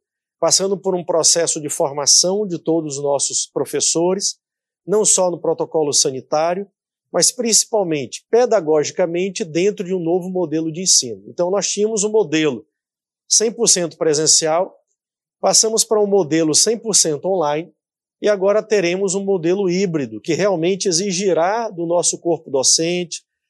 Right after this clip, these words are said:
do nosso corpo administrativo, do nosso corpo gestor, do, dos nossos terceirizados,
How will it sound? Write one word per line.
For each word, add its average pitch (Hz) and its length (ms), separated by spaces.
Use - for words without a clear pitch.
do 180 80
nosso 202 300
corpo 190 300
administrativo, 160 1080
do 160 80
nosso 190 300
corpo 180 360
gestor, 151 720
do, 190 280
dos 180 220
nossos 220 340
terceirizados, 170 1300